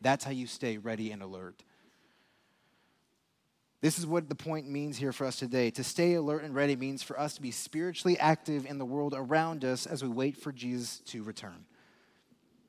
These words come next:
That's what it means. To be alert and ready means for you to be spiritually active in the world around you as you and I wait for him to come back.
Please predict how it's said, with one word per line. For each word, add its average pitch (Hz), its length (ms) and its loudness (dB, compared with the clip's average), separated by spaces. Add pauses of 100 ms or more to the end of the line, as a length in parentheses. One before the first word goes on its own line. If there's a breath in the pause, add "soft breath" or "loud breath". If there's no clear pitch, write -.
(420)
That's 143 160 -2
what 175 100 4
it 175 60 0
means. 151 420 -2 (720 soft breath)
To 156 80 0
be 196 160 6
alert 202 400 6
and 196 160 0
ready 196 520 4
means 175 220 2
for 214 120 0
you 220 60 4
to 226 60 2
be 190 120 2
spiritually 226 560 0
active 180 440 8
in 175 120 0
the 165 80 4
world 185 440 2 (300 soft breath)
around 165 500 2
you 107 320 -8 (960)
as 113 220 -2
you 160 160 0
and 160 100 -2
I 143 140 2
wait 120 300 0
for 113 100 -10
him 110 160 -8
to 104 80 -10
come 101 180 -8
back. 90 380 -10